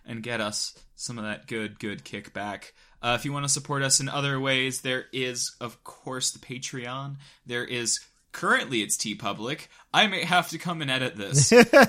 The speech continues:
Speaker 1: We'll find out.
Speaker 2: It'll probably be TeePublic, mostly, mostly,
Speaker 1: It'll probably be TeePublic.
Speaker 2: mostly because, uh, the way I've learned the world work is it's, it's the path of least resistance.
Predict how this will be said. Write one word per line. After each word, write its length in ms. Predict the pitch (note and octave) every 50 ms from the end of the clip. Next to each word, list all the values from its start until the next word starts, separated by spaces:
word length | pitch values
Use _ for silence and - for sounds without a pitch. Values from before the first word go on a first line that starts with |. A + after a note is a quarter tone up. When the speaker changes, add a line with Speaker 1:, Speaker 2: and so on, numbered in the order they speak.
| - - C#4 A#3+ - -
Speaker 1:
We'll 140 | - A#3+ G#3+
find 400 | - - C#3 B2+ A#2+ A#2 A2+ A2+
out. 320 | G#2 G2 G2 G2 F#2+ - -
Speaker 2:
It'll 140 | - F#3+ A3
probably 280 | G#3+ - A3+ G#3+ G#3 G#3
be 120 | F#3+ F3
TeePublic, 640 | D3+ - F3 E3 - D3+ D3+ D3+ C3+ C#3 C3 A#2 A#2+
mostly, 640 | B2+ C3 C#3 C#3+ C#3 - C#3 C3+ C3+ C3 A#2 -
mostly, 380 | - C3+ C#3 C3+ - - D#3 D3
Speaker 1:
It'll 120 | C#3+ B2+
probably 380 | - - G#3 F#3 E3 D3+ C#3+ C#3
be 140 | C#3 C#3
TeePublic. 340 | C3+ - D3 B2 C3 - C3+
Speaker 2:
mostly 400 | E3+ F#3 G3 D#3+ - F3+ E3 D#3
because, 480 | C#3 C#3 D3 C#3 - D3+ D3 C#3+ A#2+ C#3
uh, 180 | C#3 C#3 C#3 -
the 120 | B2+ C3+
way 200 | C3 C#3 C#3 C#3
I've 120 | C3+ B2 A#2
learned 180 | C3 C3+ C3 A#2+
the 60 | A#2
world 240 | A#2+ B2+ C3 B2+ A#2
work 320 | A2+ A#2 A2+ A2 - -
is 340 | A2+ G#2+ G#2 G#2 G2+ F#2 - -
it's, 300 | - A#2+ A#2+ A2+ - -
it's 320 | - G2+ F2+ F2 F#2+ -
the 100 | - B2+ A2+
path 280 | - A#2+ A2+ A2 -
of 140 | A2 G#2 - A2+
least 200 | A2+ G#2+ - -
resistance. 680 | G2 F#2 - G#2+ G2+ - - F2+ F2 F#2 - - -